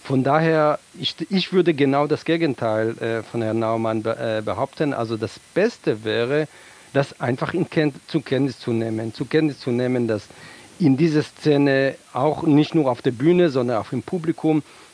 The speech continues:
große Einseitigkeit herrscht, eine verkürzte und, äh, nicht differenzierte Weltbild.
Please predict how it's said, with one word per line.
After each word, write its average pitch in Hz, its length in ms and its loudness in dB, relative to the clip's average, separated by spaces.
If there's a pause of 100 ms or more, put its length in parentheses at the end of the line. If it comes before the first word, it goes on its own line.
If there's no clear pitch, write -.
große 135 340 -2
Einseitigkeit 151 880 0
herrscht, 127 400 -2 (380)
eine 123 420 0
verkürzte 156 760 0
und, 131 280 0
äh, 123 200 2
nicht 127 340 -2
differenzierte 120 680 -2
Weltbild. 170 560 -2